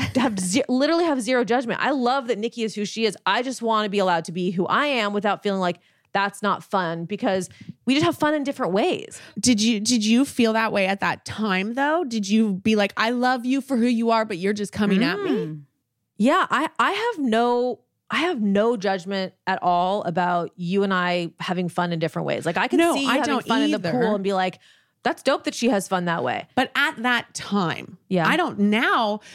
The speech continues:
Speaker 2: but y-, there's actually a really funny, great story about, for me, how, like, we kind of, like, shattered that and put that down and moved on and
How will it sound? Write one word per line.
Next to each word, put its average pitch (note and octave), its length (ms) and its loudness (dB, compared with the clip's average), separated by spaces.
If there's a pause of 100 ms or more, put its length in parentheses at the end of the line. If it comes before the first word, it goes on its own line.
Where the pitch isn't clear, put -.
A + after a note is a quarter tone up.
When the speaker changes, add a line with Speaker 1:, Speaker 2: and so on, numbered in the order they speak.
(120)
Speaker 2:
but C4 260 2
y-, G#3+ 200 -6
there's B3+ 260 2
actually D#4+ 340 0
a D4+ 60 2
really A3 260 2
funny, G3 320 0
great F#3 260 0
story F#3 320 2
about, D#3+ 360 0 (260)
for - 240 0
me, G3 240 2
how, F#3+ 300 0
like, F3 260 0
we F#3 80 -4
kind G3+ 220 0
of, F3 80 -4
like, E3+ 160 -2
shattered F3+ 460 -2
that F3+ 160 0
and D#3+ 120 -6
put F3 140 -10
that E3+ 160 -2
down E3+ 180 -2
and E3+ 100 -6
moved E3 220 -8
on E3+ 160 0
and D#3+ 180 -4